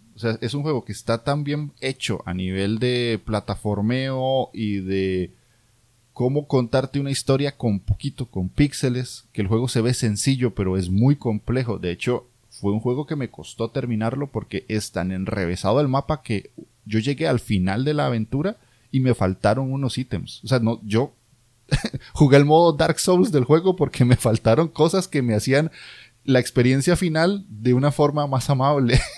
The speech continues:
<laughs> Yo tuve que parir para matar al jefe final, que cuando uno lo derrota hay sorpresa. No quiero decir nada, no sé si a vos te pasó.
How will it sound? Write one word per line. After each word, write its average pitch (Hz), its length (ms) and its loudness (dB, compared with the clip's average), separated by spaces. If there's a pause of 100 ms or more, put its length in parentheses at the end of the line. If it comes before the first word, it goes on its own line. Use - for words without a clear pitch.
(160)
<laughs> - 380 0
Yo 131 160 4
tuve 139 200 0
que 160 140 -2
parir 143 560 -4
para 143 200 -2
matar 120 280 0
al 131 100 -2
jefe 139 220 -4
final, 135 300 -2 (340)
que 127 460 2 (180)
cuando 131 260 2
uno 143 160 2
lo 175 140 6
derrota 131 600 2
hay 127 140 0
sorpresa. 131 580 0 (180)
No 123 200 -2
quiero 139 200 4
decir 135 280 6
nada, 131 260 0
no 113 80 0
sé 123 160 0
si - 100 -2
a 120 40 0
vos 123 160 -2
te 143 120 4
pasó. 120 420 -4